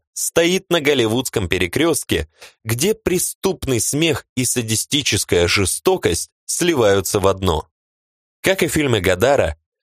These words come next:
фильмы Тарантино мерцают заимствованными отсылками и данью уважения к другим фильмам.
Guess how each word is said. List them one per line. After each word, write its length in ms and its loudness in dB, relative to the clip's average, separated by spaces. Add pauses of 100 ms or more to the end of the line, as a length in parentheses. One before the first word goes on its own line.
(140)
фильмы 340 0
Тарантино 640 0
мерцают 540 0
заимствованными 1000 0 (180)
отсылками 920 0 (100)
и 140 0
данью 560 0
уважения 680 2
к 100 -4
другим 400 -2
фильмам. 500 -2